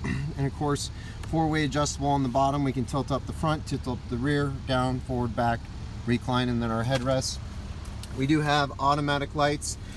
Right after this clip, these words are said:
and the new e-brake system. Disengage, we just put our foot on the brake, pull it out. To engage, we just push it forward and actually engage the parking brake for you.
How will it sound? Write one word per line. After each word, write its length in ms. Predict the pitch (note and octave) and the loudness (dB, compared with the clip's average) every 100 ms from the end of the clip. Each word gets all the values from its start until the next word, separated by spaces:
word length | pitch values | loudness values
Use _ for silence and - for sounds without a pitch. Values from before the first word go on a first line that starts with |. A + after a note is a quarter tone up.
| - - | -8 -4
and 100 | D3+ | 2
the 80 | D#3 | 4
new 160 | F3 F3 | 4 2
e-brake 340 | A3 F3+ A#2+ | -2 0 0
system. 400 | - G2+ - E2 D#2 - - - - - - - | 0 -4 -4 -6 -8 -8 -8 -8 -10 -10 -10 -2
Disengage, 680 | C#3+ C#3+ D3 C#3+ D#3+ D#3 - - | 0 2 4 4 4 2 -4 -6
we 60 | - | -6
just 100 | - | -2
put 80 | C#3 | -2
our 80 | |
foot 160 | B2+ C#3+ | 0 0
on 80 | C3+ | 0
the 100 | B2+ | 0
brake, 200 | C3 A#2 - | 0 -2 -2
pull 120 | A#2+ | 0
it 60 | |
out. 240 | C3 C#3+ C#3 - | 4 2 2 -6
To 100 | B2+ | -4
engage, 480 | A#2 C3+ C#3+ C3+ - - - - - | 0 2 2 0 -6 -8 -8 -8 -4
we 60 | |
just 140 | B2 - | -4 -2
push 200 | B2 A#2+ | -4 -4
it 80 | - | -4
forward 360 | B2 A#2 A2+ G2+ - - - - - - - | -2 0 0 -4 -8 -10 -10 -10 -10 -10 -6
and 80 | G#2+ | -2
actually 340 | G#2+ - G#2+ | -2 0 -2
engage 400 | G#2 G#2+ A2+ - | 0 0 -2 -4
the 60 | E2+ | -6
parking 360 | - A2+ G2+ | -4 -4 -2
brake 200 | G2+ G#2+ | -2 -2
for 260 | - A#2 C3 | -4 0 2
you. 220 | A2+ F3 | 2 0